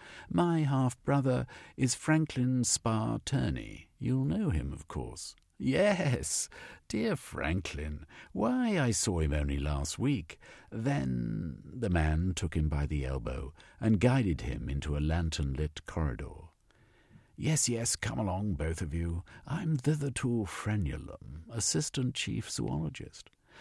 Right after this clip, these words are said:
But I believe, uh, I know you now.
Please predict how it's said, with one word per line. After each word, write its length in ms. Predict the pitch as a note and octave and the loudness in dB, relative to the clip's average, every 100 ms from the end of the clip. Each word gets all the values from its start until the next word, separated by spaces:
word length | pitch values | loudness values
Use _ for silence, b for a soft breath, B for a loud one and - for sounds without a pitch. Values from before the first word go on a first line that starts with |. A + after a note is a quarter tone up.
| B | B
But 160 | - A2 | 0 2
I 160 | A2 A2 | 2 2
believe, 800 | B2+ C#3+ D3+ C#3 B2+ A#1 - | 2 2 2 2 0 -6 -8
uh, 320 | - - - - | -10 -12 -14 -14
I 340 | - C3 C3 | -8 -4 0
know 280 | C#2+ D#3+ A3 | 2 2 0
you 280 | E3+ C#2+ C#2 | 0 -2 -4
now. 760 | C#2 C#2 C2 E2 G#2+ - D#3+ | -4 -6 -6 -6 -4 -4 -6